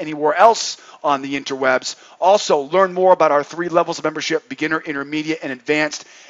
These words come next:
And I've always got someone standing by to help answer your questions, guys, twenty-four seven, three sixty-five. Have a great holiday weekend. Kick some behind out there tomorrow morning. Follow the plan,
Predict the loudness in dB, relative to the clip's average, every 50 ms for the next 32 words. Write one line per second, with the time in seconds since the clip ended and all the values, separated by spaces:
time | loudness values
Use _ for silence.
0 | -16 _ -10 -6 -4 -2 -2 -2 -2 -2 -2 0 0 0 2 0 0 0 0 -2
1 | -2 -2 -2 -4 -8 -8 -6 -8 -8 -8 -6 -6 -6 -2 0 2 2 4 2 2
2 | 0 -2 -2 -2 -4 -8 -8 -8 -8 -8 -8 -10 -4 -2 -2 -2 -2 -4 -10 -6
3 | -2 0 0 0 0 -2 -6 -12 -10 -10 -10 -10 -10 -8 -8 -6 -6 -6 -4 -4
4 | -4 -4 -6 -10 -16 _ -20 -20 -20 _ _ -10 -6 -6 -4 -4 -4 -6 -6 -8
5 | -10 -16 -4 0 2 4 4 4 2 -2 -4 -10 _ _ _ _ _ _ -2 2
6 | 4 4 4 4 6 6 6 8 8 8 8 8 8 8 6 4 2 0 -2 0
7 | 2 2 2 2 0 -6 _ _ _ _ -12 -4 0 2 2 2 0 -2 -4 0
8 | 2 2 2 4 6 6 6 8 6 6 6 4 4 4 6 6 6 6 6 4
9 | 2 4 4 4 4 6 4 4 4 4 4 4 4 4 2 0 -2 0 2 4
10 | 4 4 2 0 2 4 6 8 8 8 6 4 2